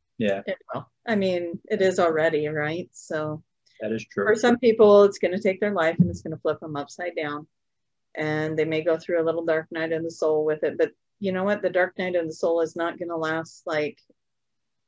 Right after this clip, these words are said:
Speaker 2: like, long, long periods of time. It may be a week,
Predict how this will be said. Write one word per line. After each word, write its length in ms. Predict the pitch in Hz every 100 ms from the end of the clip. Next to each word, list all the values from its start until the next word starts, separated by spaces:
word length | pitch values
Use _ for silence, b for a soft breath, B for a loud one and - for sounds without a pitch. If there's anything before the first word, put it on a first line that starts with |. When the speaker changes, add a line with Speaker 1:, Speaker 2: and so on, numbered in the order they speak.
| _
Speaker 2:
like, 260 | 180 165 160 _ _ _ _ _ _
long, 400 | - - 180 175
long 240 | 170 170 160
periods 400 | 185 170 156 156
of 160 | 147
time. 360 | - 165 135 120 _ _ _ _ -
It 80 | 180
may 140 | 170
be 540 | 165 165 165 160 160 - -
a 60 | 165
week, 340 | 165 175